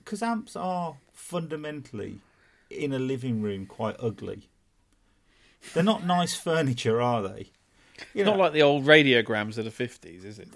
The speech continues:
Speaker 1: Uh, no, I, and, and I think that, you know, 'cause I've got, um, so I've got a couple of amps, um, for playing loud, but I've got a
Speaker 2: Hmm.
Speaker 1: Yamaha T H R five for in the house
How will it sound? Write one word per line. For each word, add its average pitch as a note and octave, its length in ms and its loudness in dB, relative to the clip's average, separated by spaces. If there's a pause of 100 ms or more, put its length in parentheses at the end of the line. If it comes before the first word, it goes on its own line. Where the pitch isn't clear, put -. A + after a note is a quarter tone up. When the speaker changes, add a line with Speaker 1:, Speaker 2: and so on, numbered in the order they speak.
Speaker 1:
Uh, G3+ 40 -10 (100)
no, A#3 120 -2 (160)
I, G#3 100 -2 (180)
and, G#3 280 0
and G#3 140 0
I A3+ 60 4
think A3 240 -4
that, C3+ 160 -8
you F#3+ 80 -2
know, D3 120 -2
'cause F3 140 -4
I've A3 240 4
got, - 220 -4
um, C3+ 380 -2 (480)
so - 120 -4
I've F#3 60 -4
got F#3 100 0
a F3+ 40 -8
couple G3 280 -2
of C#3+ 60 -4
amps, C3+ 460 -6 (140)
um, B2 420 -4
for B2+ 120 -4
playing A#2 400 0
loud, G2+ 540 -4
but A#2+ 160 -2
I've B2 100 -6
got C3+ 220 -2
a B2 140 0
Speaker 2:
Hmm. A#2+ 100 2
Speaker 1:
Yamaha A#2+ 480 0
T A#2+ 180 -4
H A2 220 -2
R G#2+ 300 -2 (180)
five A2+ 520 -4
for F#2+ 340 -6 (420)
in G#2+ 140 -2
the G#2+ 80 -2
house A2 500 -4